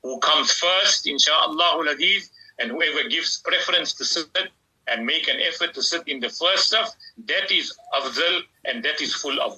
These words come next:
virtue. Rasulullah's one hadith, "If only my ummah knows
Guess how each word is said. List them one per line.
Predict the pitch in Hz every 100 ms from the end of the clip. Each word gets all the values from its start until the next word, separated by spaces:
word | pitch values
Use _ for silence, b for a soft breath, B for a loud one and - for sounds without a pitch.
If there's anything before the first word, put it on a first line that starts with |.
| -
virtue. | 123 139 135 117 - b b -
Rasulullah's | 123 175 156 139 151 135
one | 127 139
hadith, | 117 139 180 - - -
"If | 170 - - _ _ -
only | 190 208 185
my | 156 143
ummah | 180 180 156 -
knows | 135 143 139 104 -